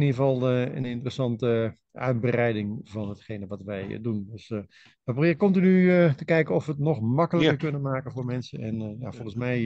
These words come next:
Speaker 1: eh, nou, wat Mosje al
Speaker 2: Misschien
Speaker 1: zei,
Speaker 2: worden
Speaker 1: over
Speaker 2: ze
Speaker 1: twee
Speaker 2: wel
Speaker 1: weken hebben
Speaker 2: daarom
Speaker 1: we
Speaker 2: zo
Speaker 1: in ieder geval,
Speaker 2: lui,
Speaker 1: eh,
Speaker 2: eh, Harm.
Speaker 1: Ja, maar ja, goed. Als je op die manier gewoon je tijd en energie in andere dingen gaat steken. Wij doen wat wij leuk vinden.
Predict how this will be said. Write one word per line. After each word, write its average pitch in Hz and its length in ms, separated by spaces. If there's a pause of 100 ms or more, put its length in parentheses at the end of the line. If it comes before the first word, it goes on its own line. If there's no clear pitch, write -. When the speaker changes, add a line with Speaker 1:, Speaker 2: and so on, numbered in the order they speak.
(100)
Speaker 1:
eh, 113 60 (580)
nou, - 140
wat - 80
Mosje 131 160
al 131 60
Speaker 2:
Misschien 120 60
Speaker 1:
zei, 143 160
Speaker 2:
worden 170 120
Speaker 1:
over 151 140
Speaker 2:
ze - 60
Speaker 1:
twee 147 100
Speaker 2:
wel 135 100
Speaker 1:
weken 131 180
hebben 185 180
Speaker 2:
daarom - 0
Speaker 1:
we - 60
Speaker 2:
zo 180 80
Speaker 1:
in 165 60
ieder 139 140
geval, 113 220
Speaker 2:
lui, 107 40
Speaker 1:
eh, 104 80
Speaker 2:
eh, 98 80
Harm. 98 280 (1300)
Speaker 1:
Ja, 226 380 (120)
maar 170 120
ja, 214 160
goed. - 280 (440)
Als 175 180
je 185 100
op 165 100
die 180 100
manier 175 200
gewoon 160 180
je 156 80
tijd 170 260
en 151 60
energie 151 320
in 139 120
andere 165 220
dingen 151 220
gaat 139 120
steken. 135 520
Wij 156 260
doen 165 200
wat 143 160
wij 135 180
leuk 139 200
vinden. 156 360